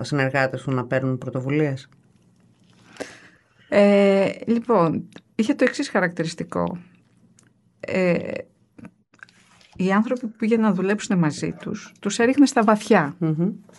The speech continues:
Speaker 2: Ο απόλυτος έλεγχος, η απόλυτη, τις τελικές εντολές, τις τελικές αποφάσεις, την απόλυτη εξουσία την είχε ο Πέτρος Θέμελης. Όμως, όλοι αυτοί που δούλευαν μαζί τους,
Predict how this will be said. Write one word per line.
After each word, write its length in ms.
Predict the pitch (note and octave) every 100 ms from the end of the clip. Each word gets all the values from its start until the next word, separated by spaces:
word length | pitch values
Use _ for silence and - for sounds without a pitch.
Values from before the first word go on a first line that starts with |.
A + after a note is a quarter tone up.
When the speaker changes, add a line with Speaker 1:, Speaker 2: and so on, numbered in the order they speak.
| - - _ _ -
Speaker 2:
Ο 100 | F#3
απόλυτος 560 | F#3 A#3+ C#4+ C#4 B3 A3+
έλεγχος, 500 | G#3 G#3 G#3 B3+ B3+
η 140 | F3+
απόλυτη, 540 | F3 - B3+ C4 -
τις 100 | G3+
τελικές 360 | - F3 F3 B3
εντολές, 400 | A3+ G#3+ G3 D#3+
τις 140 | D#3
τελικές 360 | - E3 - -
αποφάσεις, 640 | A3+ G#3+ - D#3 - -
την 120 | - F3+
απόλυτη 320 | F3 A#3 A3
εξουσία 460 | A3 G#3 - A#3+
την 180 | A#3+ -
είχε 100 | A#3
ο 40 | G#3
Πέτρος 340 | A3 A3 G#3
Θέμελης. 460 | F#3+ D#3+ - - -
Όμως, 440 | - A3+ F#3 D3+ -
όλοι 180 | G3+ G#3+
αυτοί 180 | G#3+ G#3
που 100 | F#3+
δούλευαν 340 | G#3 F#3+ E3
μαζί 360 | D#3 C#3 D3 D3+
τους, 300 | - C#4+